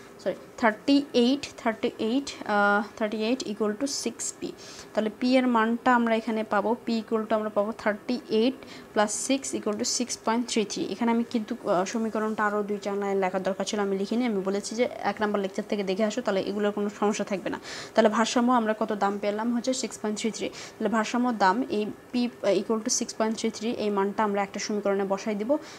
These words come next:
ডি সমীকরণে বসাই দিলাম। বসাই দিলে আমরা পাবো হচ্ছে ত্রিশ মাইনাস ফোর পি। বসাই দেই ত্রিশ minus four into পি এর জায়গায় আমরা পি এর মানটা কত, সিক্স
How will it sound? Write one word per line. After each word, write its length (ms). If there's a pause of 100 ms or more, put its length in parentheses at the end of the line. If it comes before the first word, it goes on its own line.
(140)
ডি 200
সমীকরণে 520
বসাই 320
দিলাম। 300
বসাই 320
দিলে 260
আমরা 340
পাবো 300
হচ্ছে 360 (320)
ত্রিশ 360
মাইনাস 400
ফোর 260
পি। 120 (420)
বসাই 280
দেই 200 (520)
ত্রিশ 440
minus 420
four 340 (120)
into 240 (120)
পি 120
এর 120
জায়গায় 240
আমরা 120
পি 200
এর 80
মানটা 380
কত, 180
সিক্স 440